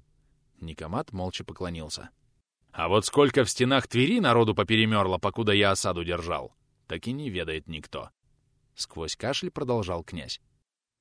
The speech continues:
«Зато, брех, и обида моя на тебя». Чтобы перевести дух, прервался муж. «Справедлива обида», —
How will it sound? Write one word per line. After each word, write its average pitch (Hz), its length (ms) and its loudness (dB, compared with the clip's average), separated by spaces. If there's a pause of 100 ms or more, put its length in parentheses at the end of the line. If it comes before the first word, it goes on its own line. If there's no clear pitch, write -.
(400)
«Зато, 104 560 6
брех, 131 400 8
и 135 120 4
обида 127 400 4
моя 98 280 4
на 90 120 -2
тебя». 82 360 -8 (920)
Чтобы 87 300 -6
перевести 87 460 -6
дух, 135 320 -6 (140)
прервался 90 560 -4
муж. 80 260 -12 (720)
«Справедлива 98 680 -8
обида», — 82 360 -12